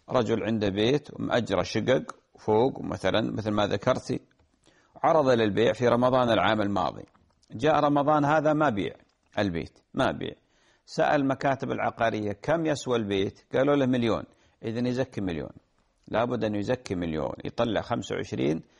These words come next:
ألف ريال، هذه زكاة حتى لو ما باع. لماذا؟ لأن أصبح من عروض التجارة، فما دام غير نيته من كونه يستثمر فيه إلى عرض من عروض التجارة وجبت فيه الزكاة.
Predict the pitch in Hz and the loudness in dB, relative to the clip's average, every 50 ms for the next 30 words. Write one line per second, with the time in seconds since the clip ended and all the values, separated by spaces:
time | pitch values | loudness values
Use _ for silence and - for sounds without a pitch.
0 | _ _ _ _ _ _ - 117 127 127 95 101 95 95 92 90 87 85 76 71 | _ _ _ _ _ _ -2 -2 -2 -2 -2 -2 -2 0 0 2 2 0 0 -2
1 | - - - 101 107 104 101 90 98 95 - - 87 - - - - 120 139 - | -4 -6 -6 -4 -2 -2 -2 -2 -2 -4 -2 -2 -4 -4 -4 -6 -6 -6 -4 -2
2 | - 147 147 139 120 110 101 87 76 80 76 - - 90 107 123 127 120 107 87 | 0 2 2 2 4 2 2 0 0 0 -2 -2 -2 -2 0 0 2 2 2 0
3 | 78 - - - 107 110 113 113 135 - - 135 120 117 120 117 113 120 131 135 | -2 -4 -4 -4 -2 -2 -2 -2 -4 -4 -4 -4 -4 -4 -4 -4 -4 -2 0 0
4 | 127 110 101 - - - 90 - 92 80 65 - - - _ _ _ _ _ _ | 0 0 -2 -6 -8 -6 -2 0 0 0 0 -2 -8 -16 _ _ _ _ _ _
5 | _ _ - - 98 104 110 113 117 143 156 151 135 123 143 156 151 147 139 131 | _ _ -6 -4 -2 0 0 2 2 2 2 2 2 2 2 2 4 4 4 4
6 | 123 123 123 120 113 107 101 95 - 107 107 98 - _ _ _ _ _ _ _ | 4 2 2 2 2 2 0 0 0 0 0 -2 -4 _ _ _ _ _ _ _
7 | _ _ _ - - 110 110 107 - 139 139 135 127 117 107 107 117 117 - - | _ _ _ -8 -6 -6 -4 -2 0 2 2 2 2 2 0 0 0 -2 -2 -2
8 | - 147 131 - 113 104 95 82 - - _ _ _ _ _ _ _ _ _ - | -2 -2 -2 -2 -2 -2 -2 -2 -4 -6 _ _ _ _ _ _ _ _ _ -8
9 | - - 139 139 120 90 90 - - - 110 107 110 98 - - - - - 104 | -2 0 2 2 2 0 -2 -4 -4 -2 0 2 2 0 0 -4 -8 -6 -4 -2
10 | 101 80 - 120 143 135 113 110 110 104 101 110 127 123 127 120 113 104 - 113 | -2 0 2 2 0 0 0 -2 -4 -4 -2 -2 0 0 0 0 -2 -2 -4 -2
11 | 117 131 139 143 151 160 156 - - 135 127 113 107 92 92 - - 120 104 92 | 0 2 2 2 2 0 -2 -2 -2 -2 0 0 0 -2 -2 -2 -2 -2 -2 -2
12 | - 67 67 - - - - | -4 -4 -6 -6 -6 -10 -14